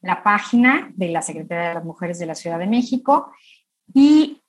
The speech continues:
en este programa estamos totalmente en contra de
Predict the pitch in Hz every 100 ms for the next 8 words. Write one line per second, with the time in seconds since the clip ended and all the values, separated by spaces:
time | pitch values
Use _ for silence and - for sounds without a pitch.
0 | - 240 277 294 262 262 240 254 262 277
1 | 277 - 196 - 226 233 233 - - _
2 | _ - - 196 226 226 233 226 220 202
3 | 190 247 254 247 254 214